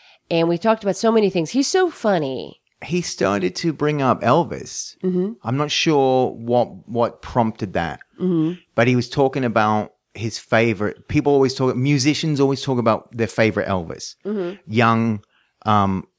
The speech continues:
Speaker 2: rockabilly Elvis, old Vegas Elvis.
Speaker 1: Yeah.
Speaker 2: Um, you know, whatever. And his favorite Elvis was, he said,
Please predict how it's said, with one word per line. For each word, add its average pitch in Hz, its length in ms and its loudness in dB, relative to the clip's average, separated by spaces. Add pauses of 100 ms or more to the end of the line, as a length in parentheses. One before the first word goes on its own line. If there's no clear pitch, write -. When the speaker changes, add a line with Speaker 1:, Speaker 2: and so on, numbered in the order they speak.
Speaker 2:
rockabilly 107 560 2
Elvis, 98 600 0 (600)
old 113 320 4
Vegas 110 440 2
Elvis. 101 560 0
Speaker 1:
Yeah. 156 320 -2 (320)
Speaker 2:
Um, 90 720 -2
you 120 200 0
know, 101 360 4
whatever. 95 480 2
And 95 220 -2
his 123 260 2
favorite 123 360 2
Elvis 107 420 -2
was, 95 480 -2
he 120 140 -4
said, 95 360 -4